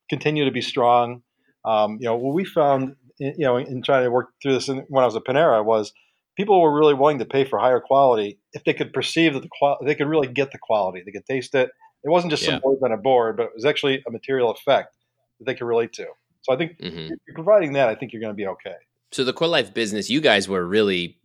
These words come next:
Speaker 2: booming. I mean, uh, you guys have been one of the most exciting brands to watch over the last couple of years. Your growth, you had incredible momentum.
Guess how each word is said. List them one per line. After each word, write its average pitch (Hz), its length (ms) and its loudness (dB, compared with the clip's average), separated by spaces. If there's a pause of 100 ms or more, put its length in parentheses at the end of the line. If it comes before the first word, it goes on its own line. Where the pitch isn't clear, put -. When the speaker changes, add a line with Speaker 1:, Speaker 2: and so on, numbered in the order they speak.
Speaker 2:
booming. 92 480 4
I - 20 -2
mean, 90 180 0
uh, 90 80 0
you 98 200 -4
guys 104 160 4
have 92 80 -6
been 95 120 -2
one 92 100 -2
of 92 60 -4
the 90 60 -6
most 92 180 -4
exciting 98 420 2
brands 92 400 0
to 87 100 -4
watch 92 380 0
over 90 100 -2
the 87 100 -2
last 82 320 -4
couple 85 240 -6
of 78 120 -6
years. 85 280 -4
Your 87 100 -6
growth, 90 440 -4
you 90 80 -10
had 85 120 -6
incredible 95 420 -2
momentum. 87 760 -4